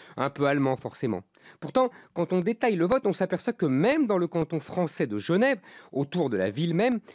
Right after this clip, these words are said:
les quartiers populaires ou périurbains ont voté eux aussi contre l'immigration de masse. Mais il ne faut pas le dire. Le Suisse est un primitif.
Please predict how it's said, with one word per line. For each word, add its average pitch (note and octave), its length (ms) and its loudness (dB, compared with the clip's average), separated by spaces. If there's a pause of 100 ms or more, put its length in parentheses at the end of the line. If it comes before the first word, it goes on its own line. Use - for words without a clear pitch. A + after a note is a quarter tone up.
(100)
les D3+ 140 -2
quartiers G3+ 360 -4
populaires A#3 580 0
ou D3 100 -4
périurbains D3+ 720 -2 (300)
ont F3 100 2
voté A#3 420 0
eux C4 120 2
aussi C#4+ 400 2
contre F#3 260 0
l'immigration D3 500 -2
de D3+ 60 0
masse. C3+ 340 -4 (680)
Mais D3 120 -2
il D3 120 -2
ne C#3+ 80 2
faut C3+ 140 -6
pas B2 140 -2
le G#2 60 -4
dire. F#2 200 -10 (480)
Le G3 140 4
Suisse - 260 0
est G#3 100 -4
un F#3 120 2
primitif. G3+ 520 2